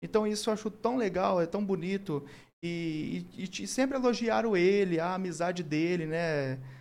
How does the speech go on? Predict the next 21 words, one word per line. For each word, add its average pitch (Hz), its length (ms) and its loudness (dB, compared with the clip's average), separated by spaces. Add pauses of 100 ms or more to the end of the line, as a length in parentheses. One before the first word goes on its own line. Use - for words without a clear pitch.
(140)
o 165 40 -12
companheirismo 185 880 0
dele 175 300 2
com 180 240 -4
eles 165 240 -2
ali, 170 400 -2 (320)
e 175 40 -10
de 190 80 -4
uma 247 160 -2
certa 247 300 0
forma, 180 680 0 (300)
"Nossa, 226 340 -2
mas 170 380 -6
não 190 140 -2
descobriram 214 600 0
que - 160 -4
ele 185 120 4
era 175 160 2
pastor 170 440 0
antes? 247 280 0
Porque, 220 420 -4